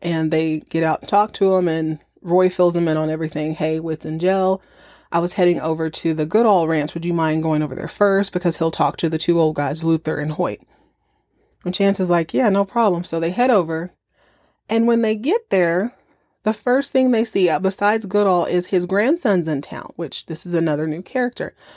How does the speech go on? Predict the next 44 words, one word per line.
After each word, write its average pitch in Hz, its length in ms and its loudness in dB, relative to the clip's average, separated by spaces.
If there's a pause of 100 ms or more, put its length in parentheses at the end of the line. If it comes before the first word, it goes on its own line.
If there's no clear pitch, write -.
(760)
Me 285 240 2
personally 269 460 0
watching 202 420 2
the 190 80 0
show, 202 240 0
I 196 120 4
had 285 240 0
to 240 60 -4
rewind 202 460 2
it 214 80 -2
because 202 280 -2
when 196 120 0
I 180 80 0
looked, 269 320 0
it - 80 0
looked 208 180 -2
like 180 160 2
Whit. 202 460 -2 (160)
It 190 100 2
looked 208 240 2
almost 214 420 0
just 202 240 -2
like 190 220 -2
him. 175 100 -4
And 170 80 -6
I'm 165 80 -6
like, 160 180 -8
"Oh, 156 300 -6
okay. - 320 -12
So 160 160 -10
that's, 160 440 -8 (720)
we 196 140 6
all 190 200 4
know 185 140 4
where 175 140 4
this 165 240 -4
is 160 80 -10
gonna 156 260 -4
go." - 300 -6 (220)
Chance 277 320 2
kinda 220 260 0
has 208 180 2
the 185 60 0
same 175 480 -2